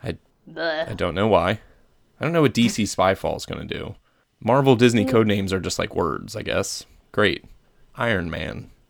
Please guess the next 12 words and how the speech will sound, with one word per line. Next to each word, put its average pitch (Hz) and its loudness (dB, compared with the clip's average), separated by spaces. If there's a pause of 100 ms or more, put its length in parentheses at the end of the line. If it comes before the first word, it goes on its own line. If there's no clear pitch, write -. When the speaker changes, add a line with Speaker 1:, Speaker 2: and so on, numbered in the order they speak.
(300)
Speaker 2:
<laughs> 262 2 (2000)
Yeah, 381 0
it'll 320 0
be 349 2
interesting 359 -4
to 330 -6
see 294 -6
what 285 -2
they 254 -4
turn 220 -4
out 185 0
like, 160 -2